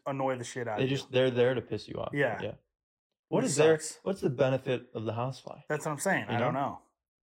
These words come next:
Speaker 1: Like, every bug has a benefit, and except the housefly, I think. So that's where, yeah, that's, that's rough.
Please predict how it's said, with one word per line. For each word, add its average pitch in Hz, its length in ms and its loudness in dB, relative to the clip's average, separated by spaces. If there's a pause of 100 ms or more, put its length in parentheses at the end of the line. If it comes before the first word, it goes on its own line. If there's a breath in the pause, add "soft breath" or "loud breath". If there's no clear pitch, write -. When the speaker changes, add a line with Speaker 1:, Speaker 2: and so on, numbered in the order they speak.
(160)
Speaker 1:
Like, 139 160 -2
every 175 240 2
bug 165 320 4
has 147 160 -4
a 131 60 -8
benefit, 143 440 -2 (120)
and 127 280 -6 (120)
except 131 340 -6
the - 60 -8
housefly, 117 320 -4
I 104 100 -6
think. 107 220 -18 (1080)
So 160 80 0
that's 160 180 4
where, 143 360 2 (180)
yeah, 113 260 -6
that's, - 360 -6 (100)
that's 110 180 -12
rough. 104 280 -10